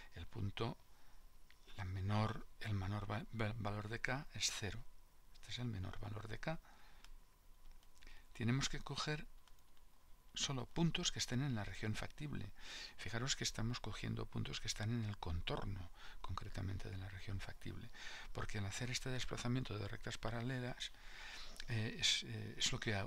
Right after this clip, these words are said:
observamos, son que los puntos del contorno son los que dan el máximo y el mínimo. Pues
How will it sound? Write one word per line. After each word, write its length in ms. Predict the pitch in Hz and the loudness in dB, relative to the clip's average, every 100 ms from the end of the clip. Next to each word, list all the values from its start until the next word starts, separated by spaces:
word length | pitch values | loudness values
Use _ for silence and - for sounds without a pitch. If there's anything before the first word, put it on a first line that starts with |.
| - | 0
observamos, 840 | 117 - 87 123 156 87 - - - - | 2 2 2 2 2 2 0 0 -2 -2
son 380 | - 98 101 - - - - - | 2 2 0 -4 -10 -10 -10 -10
que 120 | - - | -8 -6
los 140 | - | -6
puntos 460 | - 127 117 113 110 | 2 4 6 4 2
del 160 | 120 | 0
contorno 480 | - 101 - 117 120 | 2 2 2 2 0
son 220 | - 110 | 2 2
los 140 | 110 - | 2 2
que 80 | 104 | 2
dan 180 | 104 | 2
el 100 | 104 | 2
máximo 440 | 101 - - 107 104 | 2 0 0 2 0
y 40 | |
el 140 | 82 82 | 0 -2
mínimo. 300 | 87 - - - - - - - - - - | -2 -2 -6 -10 -10 -12 -12 -14 -14 -12 -6
Pues 180 | - | -6